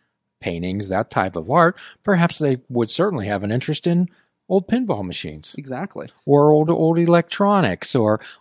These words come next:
Speaker 1: or fishing gear, the Museum of Fishing.
Speaker 2: We have a
Speaker 1: Uh,
Speaker 2: s-, we have
Speaker 1: so
Speaker 2: a
Speaker 1: many things.
Speaker 2: smallpox museum because the po-, smallpox vaccine was, uh, created here in Pittsburgh. So that exists at,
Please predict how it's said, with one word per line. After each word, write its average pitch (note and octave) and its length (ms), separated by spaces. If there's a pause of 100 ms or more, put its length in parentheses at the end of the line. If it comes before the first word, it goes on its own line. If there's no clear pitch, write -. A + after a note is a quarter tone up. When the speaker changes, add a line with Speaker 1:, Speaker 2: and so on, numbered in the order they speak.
Speaker 1:
or F#3 160
fishing F#3 480
gear, G#2 160
the A#2 100
Museum F#3 440
of F#3 100
Fishing. E3 340 (240)
Speaker 2:
We - 60
have F3+ 120
a - 20
Speaker 1:
Uh, - 20
Speaker 2:
s-, F3 160
we C#3 80
have D#3 80
Speaker 1:
so D3+ 140
Speaker 2:
a A#3+ 40
Speaker 1:
many B3 240
things. - 280
Speaker 2:
smallpox - 280
museum - 600
because A2+ 460
the A2 280
po-, - 280
smallpox C3 840
vaccine A2+ 540
was, G#2+ 400
uh, F2+ 140
created G2+ 460
here G2+ 200
in F2+ 100
Pittsburgh. - 460
So - 140
that A2+ 160
exists - 480
at, A2+ 100